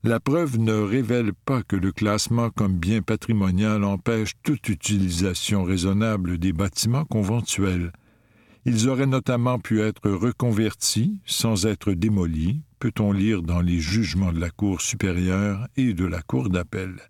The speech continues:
La Cour supérieure a aussi ordonné le remboursement au gouvernement du coût des travaux effectués pour préserver le monastère dont l'état s'était sévèrement dégradé. Le promoteur a ensuite voulu porter sa cause devant la Cour suprême du Canada,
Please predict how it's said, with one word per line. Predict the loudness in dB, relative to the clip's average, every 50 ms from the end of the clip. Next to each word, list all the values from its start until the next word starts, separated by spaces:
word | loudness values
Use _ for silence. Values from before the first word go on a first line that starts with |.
| -20 -20 -20 -20 _ _ _ _ _ _ _ _ _ _ _ _ _ _ _ 0
La | 0 0
Cour | 0 0 0 0 -2
supérieure | -4 -2 -2 0 0 2 2 2 0 0 0 0 0
a | 2 2
aussi | 2 0 0 -2 0 0
ordonné | 0 0 0 0 0 2 2 2 2 2 2
le | 2 0
remboursement | 0 0 0 0 0 0 -2 -2 0 0 0 2 2 2 2 0
au | -2
gouvernement | -2 -2 0 0 2 2 2 2 2 2 2 2 0 0
du | -2 -2 -4 -4 -6 -6 _
coût | -4 -2 0
des | 0 0 -2
travaux | -2 -2 -2 0 2 2 2 2 2
effectués | 0 0 -2 -2 -2 -2 -4 -2 0 2 0 0
pour | -2 -4 -8 -8 -8
préserver | _ -2 -2 0 0 0 0 0 0 0 0
le | 0 0
monastère | 0 0 0 -2 -2 -2 -4 -6 -2 0 0 2 2 0 0
dont | 0 0 0 2 2
l'état | 2 2 2 0 -2 -2 _ -2 0 0 -2 -4 -8
s'était | -4 -2 -2 -2 -2 0 0 0 0
sévèrement | 2 0 0 0 0 0 2 0 0 2 0 0 2 0 0 0
dégradé. | 2 0 0 2 0 0 0 0 0 0 0 -2 -2 -2 -6 _ _ _ _ _ _ _ _ _ _ _ _ _ _ _ _ _ _ _ _ _ _ 0
Le | 0 2 2 0
promoteur | 0 0 0 2 0 0 0 0 0 0 0 0
a | 0 0
ensuite | 0 0 0 -2 -2 -2 0 0 -2 0 0 -2
voulu | 0 2 2 2 2 0
porter | 0 -2 -2 -2 0 -2 -2
sa | 0 0 -2
cause | -2 0 0 0 2 0 0 0
devant | 0 0 0 2 0 0
la | 0 -2
Cour | -2 -2 -2 -2 -2 -4
suprême | -4 -6 -6 -2 -2 0 0 0 0
du | -2 -4 -4
Canada, | -2 -2 0 0 -2 -2 -2 -4 -4 -4